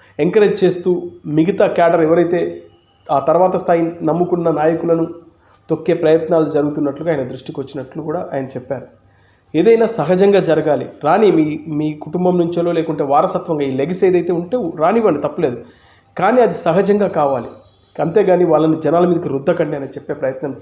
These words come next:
చాలా గొప్ప మాట చెప్పాడు ఆయన. అలాగే కొంతమంది ఈ వైఎస్ఆర్సీపీ లాగా రౌడీజం, గూండాయిజం అనేది మన జనసేన పార్టీలో ఉండకూడదు, నా దృష్టికి కొన్ని సంఘటనలు వచ్చాయి,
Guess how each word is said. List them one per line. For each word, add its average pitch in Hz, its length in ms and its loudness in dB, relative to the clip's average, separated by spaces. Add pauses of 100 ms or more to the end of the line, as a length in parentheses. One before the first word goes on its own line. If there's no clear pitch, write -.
చాలా 127 100 -2
గొప్ప 127 260 -4
మాట 165 280 0
చెప్పాడు 123 240 -10
ఆయన. 113 100 -14 (960)
అలాగే 214 600 2 (480)
కొంతమంది 208 500 2
ఈ 180 480 -6 (500)
వైఎస్ఆర్సీపీ 196 720 2
లాగా 170 280 4
రౌడీజం, 165 540 2
గూండాయిజం 156 540 2 (100)
అనేది 143 280 -4
మన 131 280 -6 (220)
జనసేన 156 340 0
పార్టీలో 143 380 -4
ఉండకూడదు, 139 520 -6
నా 143 160 -6
దృష్టికి 135 380 -10
కొన్ని 139 160 -8
సంఘటనలు 135 440 -6
వచ్చాయి, 180 280 -10